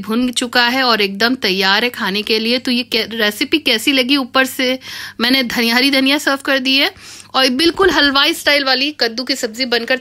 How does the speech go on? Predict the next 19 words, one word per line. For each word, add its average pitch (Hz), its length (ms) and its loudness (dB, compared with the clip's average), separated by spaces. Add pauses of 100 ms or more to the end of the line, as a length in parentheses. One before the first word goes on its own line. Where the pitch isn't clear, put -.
तैयार 214 340 2
हो 269 120 0
गई 247 180 0
है। 269 180 2
कैसी 247 400 -2
लगी 262 240 0
रेसिपी 254 400 -2
मुझे 247 240 -2
कमेंट 233 340 -2
करके 233 240 -2
ज़रूर 208 280 -2
बताइएगा। 247 520 2
रेसिपी 247 460 0
पसंद 269 400 0
आए 262 120 2
तो 262 120 -8
लाइक 202 280 0
ज़रूर 262 220 0
करिएगा 254 540 2